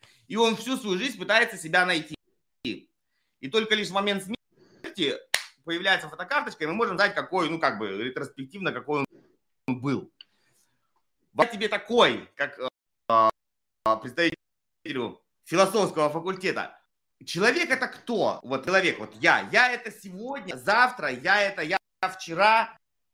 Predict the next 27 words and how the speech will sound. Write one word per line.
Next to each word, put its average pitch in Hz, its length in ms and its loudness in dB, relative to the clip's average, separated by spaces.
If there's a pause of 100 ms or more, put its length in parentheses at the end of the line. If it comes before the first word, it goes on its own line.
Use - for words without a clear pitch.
(320)
Вот 165 300 -6
кто 269 220 -4
и 262 80 0
кто 269 300 -4
я? 175 400 2
Вот 131 200 -12
в - 60 -20
твоем 180 320 -2
понимании, 143 920 -8 (120)
кто, 277 220 -6
кто - 180 -8
я? 151 420 2 (1120)
Когда 175 340 2
могу 202 200 2
сказать: 139 220 -6
«Я — 269 160 4
это 214 160 0
я»? 151 480 0 (920)
Или 170 160 -6
«Я — 247 160 4
это 247 140 2
тот, 254 160 -6
кто 233 120 -10
хочет 226 300 -4
быть»? 160 440 -8 (2250)
Вам 123 160 -4
слово, - 480 -10